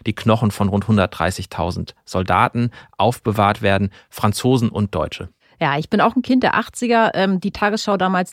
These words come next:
Speaker 2: die erinnere ich nicht, aber diese Szene, die ging dann ja oder geht ja bis heute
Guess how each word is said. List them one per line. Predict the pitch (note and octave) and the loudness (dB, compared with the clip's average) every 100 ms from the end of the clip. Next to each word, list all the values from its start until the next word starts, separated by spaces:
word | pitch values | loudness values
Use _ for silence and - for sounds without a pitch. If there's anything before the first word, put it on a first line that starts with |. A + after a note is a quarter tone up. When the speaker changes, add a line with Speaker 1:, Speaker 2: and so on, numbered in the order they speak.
| - | -6
Speaker 2:
die | G#3 G#3 | -4 -4
erinnere | F#3+ F3+ F3 D#3 | -4 -2 -2 -4
ich | - | -2
nicht, | G3+ - | -4 -2
aber | F3 F3 - - | 0 2 0 -4
diese | F3+ F3 F3+ | -4 -2 -2
Szene, | - G#3 G#3+ | 0 0 0
die | E3 | 0
ging | G3 G#3+ | 0 0
dann | F#3+ F3 | 2 2
ja | E3 E3 | 2 2
oder | - C3+ B2+ - - | 0 -4 -6 -8 -12
geht | D3+ | -6
ja | D#3+ | -4
bis | D#3 - | -4 0
heute | F3+ G3+ F3 | 0 2 -2